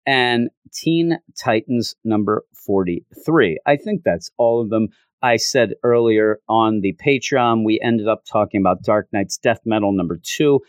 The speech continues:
and Strange Adventures number three. I might have said two, but I meant three. But now I said it right. Number three. And if you want to listen to those and get a ton of other shows, go over to our Patreon at patreon dot com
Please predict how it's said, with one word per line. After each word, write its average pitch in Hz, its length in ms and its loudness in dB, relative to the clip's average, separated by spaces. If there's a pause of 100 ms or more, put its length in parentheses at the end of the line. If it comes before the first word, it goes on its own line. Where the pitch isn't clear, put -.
(140)
and 131 160 0
Strange 95 440 -4
Adventures 95 560 -6
number 92 280 -4 (200)
three. 120 340 2
I 92 100 -2
might 185 200 -6
have - 40 -20
said - 340 -6
two, 82 520 -6
but - 100 -4
I 120 120 0
meant 147 260 -2 (160)
three. 90 360 0 (340)
But - 160 0 (120)
now 123 300 2
I 87 80 -2
said - 320 -8
it - 180 -20
right. - 220 -16 (240)
Number 151 340 2
three. - 500 -10 (340)
And 107 140 2
if 98 140 -2
you 101 100 0
want 92 180 0
to 78 60 -6
listen 87 340 -4
to - 100 -14
those 110 440 2
and 85 120 -6
get 90 260 -2
a 101 300 2
ton 120 440 0
of 95 180 0 (160)
other 101 420 2
shows, 92 760 -2 (320)
go 120 100 2
over 95 120 2
to 85 60 0
our 82 100 2
Patreon 85 420 -6
at 85 120 -6
patreon 127 400 0
dot 170 240 0
com 98 240 0